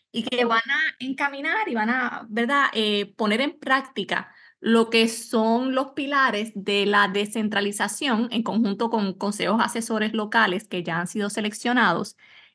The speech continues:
eh, para encaminar lo que es un plan de trabajo que ya se ha poco a poco, ¿verdad?, ido diseñando, de modo que para que a-, para agosto de este año, la intención es que comience a operar oficialmente en Puerto Rico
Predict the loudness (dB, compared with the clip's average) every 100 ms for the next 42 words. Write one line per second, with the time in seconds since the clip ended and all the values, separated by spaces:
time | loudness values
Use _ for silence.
0 | _ 2 4 4 0 -2 -4 2 4 6
1 | 2 2 2 0 -4 _ _ _ _ _
2 | -4 -2 2 2 2 4 4 2 0 -10
3 | -8 -4 -2 0 0 0 -2 -2 0 2
4 | 4 2 2 0 0 2 2 2 -2 -4
5 | -6 -4 -2 0 2 0 -4 -14 _ _
6 | -4 -2 0 0 2 2 2 2 0 -4
7 | -4 0 0 0 -2 -6 _ _ _ -4
8 | 4 6 6 4 0 0 0 0 -2 -2
9 | -4 -2 0 2 2 2 0 0 -6 -6
10 | -6 -6 -6 -2 -2 -2 -4 -4 0 0
11 | 0 -2 -4 -8 _ _ _ -2 0 2
12 | 0 0 -2 -4 -2 2 2 2 0 -2
13 | 0 0 0 0 0 0 -6 -4 -6 -6
14 | -4 0 2 0 -2 -4 -2 -2 -2 -2
15 | -4 -2 -4 -4 -4 -6 -6